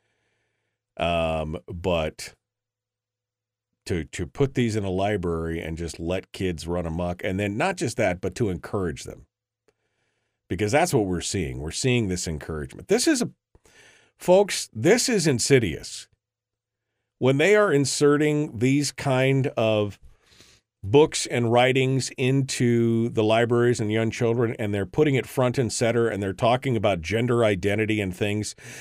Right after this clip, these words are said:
to kids who are eight and nine years old who don't know stuff from stuff, right?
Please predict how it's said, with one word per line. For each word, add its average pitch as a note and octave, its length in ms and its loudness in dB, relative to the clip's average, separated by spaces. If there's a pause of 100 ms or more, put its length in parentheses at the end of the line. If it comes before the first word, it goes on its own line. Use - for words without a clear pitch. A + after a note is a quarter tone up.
(220)
to B2 80 -2
kids C#3+ 340 2
who B2+ 100 2
are G#2+ 180 0
eight C3 260 2
and A2 180 0
nine A2+ 260 0
years A2 240 -2
old G#2 280 0
who A2 120 -4
don't C3+ 320 0
know G2+ 300 0 (800)
stuff - 580 0
from G2+ 240 -2
stuff, - 580 -2 (1040)
right? A#2+ 380 2